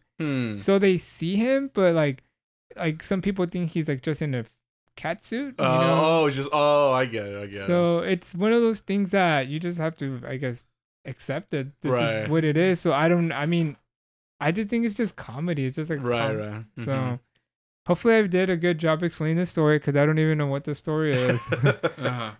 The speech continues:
Speaker 2: But it's just, it's a fu-, comedy show, and, you know, you just have to, um, go with it. <laughs>
Speaker 1: All right, and you would say you laughed more often than not?
Speaker 2: Yeah, 'cause it's,
Speaker 1: Okay.
Speaker 2: oh, and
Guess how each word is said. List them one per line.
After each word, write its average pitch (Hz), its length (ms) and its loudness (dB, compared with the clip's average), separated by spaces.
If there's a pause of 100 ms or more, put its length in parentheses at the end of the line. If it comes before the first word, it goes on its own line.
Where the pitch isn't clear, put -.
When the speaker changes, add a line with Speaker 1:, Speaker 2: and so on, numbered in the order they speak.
(140)
Speaker 2:
But 190 240 4
it's 190 220 0
just, 226 340 2 (320)
it's 170 220 -10
a 175 100 0
fu-, - 360 -8
comedy 165 500 -4
show, 127 400 -6
and, 113 520 -8
you 120 140 -10
know, 117 180 -6
you 117 160 -8
just 139 200 -10
have 127 160 -8
to, 117 400 -6 (640)
um, 113 540 -10 (460)
go 117 160 -8
with 180 240 -6
it. 135 240 -2
<laughs> 98 60 -2
Speaker 1:
All 131 80 6 (340)
right, 127 200 -8
and 131 360 -6
you 127 120 -8
would 120 160 -6
say 135 100 -2
you 123 80 -2
laughed 127 320 -4
more 139 140 0
often 143 240 -2
than 139 120 -4
not? 160 460 -6 (180)
Speaker 2:
Yeah, 185 400 2
'cause 170 380 0
it's, - 260 -6
Speaker 1:
Okay. 320 140 -8 (120)
Speaker 2:
oh, 196 160 4
and 214 240 0